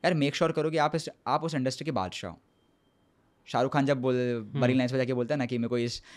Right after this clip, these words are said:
Speaker 1: स्टेट का राजा बनना है। जब मैंने स्टार्ट किया था, I said कि जब Instagram का नाम होगा, मेरे को, मेरे को चाहिए कि मार्क से पहले मेरा नाम आए इंडिया में,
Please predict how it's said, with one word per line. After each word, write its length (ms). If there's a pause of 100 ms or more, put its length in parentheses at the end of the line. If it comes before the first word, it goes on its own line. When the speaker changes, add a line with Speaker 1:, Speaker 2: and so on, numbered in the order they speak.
(100)
Speaker 1:
स्टेट 200
का 60
राजा 260
बनना 240
है। 160 (600)
जब 200
मैंने 360
स्टार्ट 220
किया 100
था, 140
I 60
said 180
कि 300
जब 140
Instagram 400
का 60
नाम 180
होगा, 120
मेरे 140
को, 80
मेरे 260
को 100
चाहिए 160
कि 60
मार्क 220
से 80
पहले 120
मेरा 180
नाम 180
आए 100
इंडिया 220
में, 180